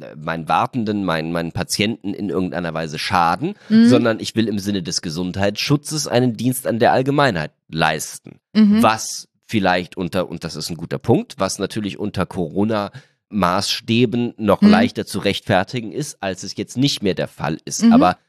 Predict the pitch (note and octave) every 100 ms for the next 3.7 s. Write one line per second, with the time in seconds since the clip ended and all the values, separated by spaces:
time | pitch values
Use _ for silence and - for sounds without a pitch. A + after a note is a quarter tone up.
0 | _ - C3+ A2+ A2 A#2+ B2+ A2 A#2 A2+
1 | A2 - A#2 A#2 A2+ A2 G#2 - A2 G2
2 | G2+ F#2+ F#2+ F2 - - F#2+ F#2+ D#2+ -
3 | - - - - - B1 G1+